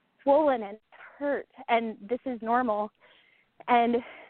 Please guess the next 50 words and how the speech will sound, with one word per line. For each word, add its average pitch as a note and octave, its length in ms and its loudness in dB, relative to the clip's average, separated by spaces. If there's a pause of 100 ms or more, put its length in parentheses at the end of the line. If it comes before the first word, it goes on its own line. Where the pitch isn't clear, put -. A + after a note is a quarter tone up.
there's B3+ 200 4
so F#4+ 80 -2
much G4 160 -4
power B3+ 400 0
in A3+ 100 -2
that, F#3+ 140 -4
which A#3 120 -8
is A#3+ 100 -4
why A#3+ 180 4
I A#3 60 0
love A#3 180 2
what B3 140 -2
you're A3 100 -6
doing G#3+ 280 0
with G#3+ 160 -12
this G#3 100 -6 (100)
podcast, A#3 540 0 (880)
because C4+ 300 -2
there's C#4 200 0
so E4 120 0
much E4+ 180 0
power C#4 380 0
in A3+ 200 -4
hearing B3+ 260 -4
that G#3+ 120 -4
what A3+ 160 2
you're A3+ 140 -4
experiencing B3+ 720 -2
is G#3+ 120 -6
normal G3 540 -2 (140)
for G#3+ 120 4
what G#3+ 200 2
you've G3 180 -4 (160)
gone F#3 300 2
through. F3+ 160 0 (960)
And G#3+ 360 4 (380)
it C4+ 120 0
can D4+ 140 4
be D4+ 200 6
so D4+ 220 6
scary C#4+ 360 0
if G#3+ 120 -6
you A3+ 100 -4
don't A3+ 180 2
have G#3+ 260 -4
someone G#3 220 -6
to G3+ 80 -16 (140)
tell A3 100 2
you F#3+ 160 -4
that, E3+ 200 -4